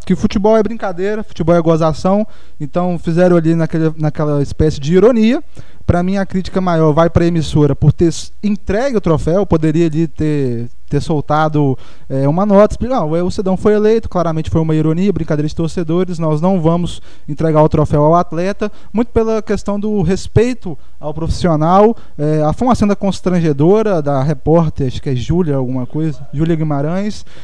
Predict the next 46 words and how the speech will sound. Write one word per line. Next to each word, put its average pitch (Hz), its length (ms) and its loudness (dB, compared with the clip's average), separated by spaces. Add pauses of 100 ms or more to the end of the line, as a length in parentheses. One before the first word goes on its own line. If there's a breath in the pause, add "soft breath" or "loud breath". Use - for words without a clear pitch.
(140 loud breath)
é, 151 140 -2
entregando, 175 480 0
ela 208 120 4
mesma 185 240 2
tenta 185 200 -4
explicar 160 320 -2
no 160 80 -4
momento, 165 420 -2
ela 170 100 0
foi 175 120 0
muito 165 200 2
bem, 185 300 0 (260 soft breath)
é, 143 240 -4
eu 147 120 -4
critico 156 400 -6
na 156 100 -2
emissora 151 540 -2
o 135 200 -2
mentor, 165 800 0 (300 soft breath)
naquilo 147 380 -4
ali 143 140 -4
que - 120 -6
dirige, 165 480 2
alguém 165 220 0
sempre 190 240 -8
dá 160 140 -2
a - 20 0
palavra 147 320 -4
final, 180 300 -2
todo 147 180 -6
mundo 135 160 -4
sabe 156 260 -2
disso, 214 360 0 (340 loud breath)
e 196 720 2
como 202 180 2
disse 196 280 0
o 151 400 2
Léo 151 120 2
Bertozzi, 175 540 2
tem 208 240 0
que - 80 -6
ter 226 80 2
um 214 160 2
V 196 220 4
D 220 80 4
M, 196 440 2